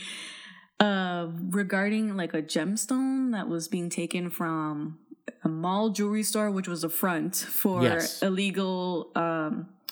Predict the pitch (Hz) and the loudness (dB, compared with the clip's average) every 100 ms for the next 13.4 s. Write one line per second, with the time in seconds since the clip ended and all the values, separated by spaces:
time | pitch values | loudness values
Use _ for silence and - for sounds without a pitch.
0 | - - 123 113 - - 127 120 113 107 | -16 -2 0 0 -2 4 6 6 4 2
1 | 127 113 110 - - 107 101 101 - - | 2 4 2 0 2 2 2 0 -6 -2
2 | 117 - - 220 220 214 220 208 202 208 | 4 4 6 4 4 4 4 4 2 2
3 | 190 123 92 - 92 87 - 98 95 92 | 6 6 4 0 0 0 -2 -2 -4 -6
4 | - 95 95 - - - - _ _ - | -6 -2 -2 -4 -20 -20 -20 _ _ 4
5 | 202 196 - 202 185 - 180 170 175 151 | 4 4 2 2 2 0 0 0 -2 -2
6 | 160 156 - 147 - 110 80 - - - | -2 -4 -2 -4 -2 -4 -4 -14 -20 -20
7 | - - - 233 220 214 139 - - - | -20 -4 6 6 6 4 4 2 -6 -14
8 | 147 143 165 - 185 170 147 151 143 143 | 2 6 8 10 12 12 12 10 12 12
9 | 147 131 120 - 131 117 107 110 113 120 | 12 12 8 8 4 6 6 4 4 2
10 | 120 117 113 104 - - 123 123 123 - | 4 6 6 4 2 2 4 6 4 2
11 | 127 123 120 113 104 117 110 110 101 98 | 2 4 4 0 -2 0 0 0 -2 -2
12 | 117 131 - 127 123 120 - 135 127 - | 0 2 4 6 6 4 4 4 4 2
13 | 120 113 131 | 2 2 2